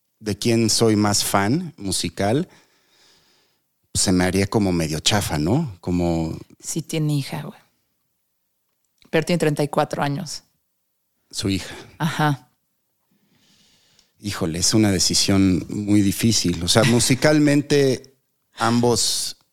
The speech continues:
Speaker 1: son importantes en, en mi, en mi vida,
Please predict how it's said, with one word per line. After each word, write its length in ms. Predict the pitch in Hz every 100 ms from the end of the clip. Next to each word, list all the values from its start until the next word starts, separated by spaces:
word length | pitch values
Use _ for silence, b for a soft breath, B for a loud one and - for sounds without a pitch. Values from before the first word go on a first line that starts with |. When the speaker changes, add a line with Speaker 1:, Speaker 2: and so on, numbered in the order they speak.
| _ _ -
Speaker 1:
son 280 | - 110 107
importantes 720 | 104 98 87 104 101 107 -
en, 480 | 87 85 80 80 - _ _ _ -
en 240 | 90 82
mi, 460 | 80 80 80 78 85
en 160 | 90 95
mi 140 | 98
vida, 520 | 101 110 101 175 -